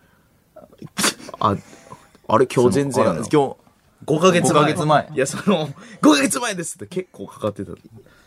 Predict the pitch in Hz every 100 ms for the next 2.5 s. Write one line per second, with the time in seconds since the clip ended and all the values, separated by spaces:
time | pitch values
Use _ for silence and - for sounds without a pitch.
0 | _ _ 107 110 147 156 185 - 240 220
1 | 226 170 - - 165 156 123 110 101 165
2 | 147 107 95 - -